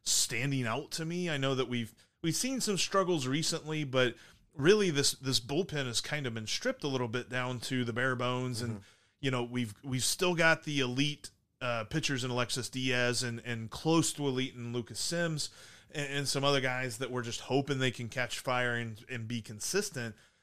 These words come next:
Speaker 1: So, uh, there's not, like, anyone else other than Salazar, I think, that they would send down. 'Cause Salazar seemed to struggle a little bit with his control.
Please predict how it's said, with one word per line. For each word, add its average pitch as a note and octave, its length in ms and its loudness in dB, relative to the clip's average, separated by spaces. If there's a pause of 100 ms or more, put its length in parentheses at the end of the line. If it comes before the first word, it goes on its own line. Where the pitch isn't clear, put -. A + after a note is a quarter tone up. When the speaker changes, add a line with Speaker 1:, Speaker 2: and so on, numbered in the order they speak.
Speaker 1:
So, C3 640 0 (140)
uh, D3 40 -12 (320)
there's C#3 240 -4
not, D#3+ 380 -2
like, C3 400 -2
anyone C#3+ 380 -2
else B2+ 280 0
other B2+ 200 0
than A2+ 160 -4
Salazar, A#2 500 0
I A2 80 0
think, A#2 220 -8
that G#2 120 -10
they A2 120 -6
would G2+ 160 -8
send G2 260 -8
down. F#2+ 180 -12
'Cause C3 160 -10
Salazar F3 460 2
seemed D3 280 -2
to A#2+ 60 -2
struggle D3+ 480 0
a B2+ 100 0
little A#2+ 140 0
bit A2+ 140 -4
with G#2+ 160 -10
his G#2+ 160 -12
control. G#2+ 640 -6